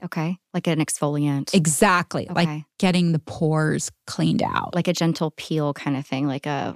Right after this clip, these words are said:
Speaker 1: not like at the doctor, but, like, if you have, I have, like, a Caudalie, <laughs> like, thinking
Speaker 2: Yeah.
Speaker 1: very specifically,
Speaker 2: Yeah.
Speaker 1: like a cream that, like, has A H A
Speaker 2: The
Speaker 1: or whatever.
Speaker 2: gentle,
Speaker 1: Yep. And
Speaker 2: yeah.
Speaker 1: it kinda just gets rid of those
Speaker 2: Yep.
Speaker 1: dead skin cells.
Speaker 2: Yep.
Speaker 1: <laughs> I'm like, "Can I specifically use this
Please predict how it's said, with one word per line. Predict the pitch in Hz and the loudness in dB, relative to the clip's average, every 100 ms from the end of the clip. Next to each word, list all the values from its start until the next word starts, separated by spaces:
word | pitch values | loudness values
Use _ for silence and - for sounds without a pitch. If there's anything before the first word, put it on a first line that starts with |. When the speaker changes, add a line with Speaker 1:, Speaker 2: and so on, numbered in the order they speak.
| _ | _
Speaker 1:
not | 190 175 | -2 0
like | 185 175 - _ | 0 -2 -6 _
at | 170 - | -6 -4
the | |
doctor, | 156 143 135 - 120 | 0 0 0 -2 -2
but, | 139 - | -2 -2
like, | 151 156 | -4 -6
if | - | -6
you | 151 | -4
have, | 151 - | -4 -4
I | |
have, | 151 156 | -6 -4
like, | 151 147 | -6 -8
a | 139 - | -10 -4
Caudalie, | 165 151 147 165 | -2 0 0 -2
<laughs> | - | 0
like, | 165 - | 0 4
thinking | 185 466 | 6 6
Speaker 2:
Yeah. | |
Speaker 1:
very | 180 147 | 6 2
specifically, | - 160 156 147 156 | -2 -4 -4 -2 2
Speaker 2:
Yeah. | 285 | 2
Speaker 1:
like | 165 - | 2 -2
a | |
cream | - - 180 170 156 - - - | -8 -4 -2 0 -2 -4 -14 -4
that, | 160 | -2
like, | 147 131 - | 0 -4 -4
has | 170 143 - | -2 -2 -2
A | |
H | 147 - 143 | -4 -4 0
A | |
Speaker 2:
The | 202 | 2
Speaker 1:
or | 170 | 2
whatever. | 190 175 - | 2 2 2
Speaker 2:
gentle, | 202 185 165 143 | 4 4 4 4
Speaker 1:
Yep. | 175 - | 2 0
And | 185 | 0
Speaker 2:
yeah. | 170 | 0
Speaker 1:
it | - | 2
kinda | 185 165 | 0 0
just | 175 | -2
gets | 165 - | -4 -2
rid | 160 | -2
of | |
those | 151 151 - | 0 -2 0
Speaker 2:
Yep. | 359 | 0
Speaker 1:
dead | - | 0
skin | - 139 | -2 -2
cells. | 139 - 180 - - | -2 -6 -6 -6 -2
Speaker 2:
Yep. | - | -2
Speaker 1:
<laughs> | 175 190 247 | -4 0 6
I'm | |
like, | 220 208 | 6 6
"Can | 269 | 4
I | 262 | 2
specifically | - 453 - 196 202 202 247 | 4 2 2 0 2 2 2
use | 185 165 | 2 2
this | - | 2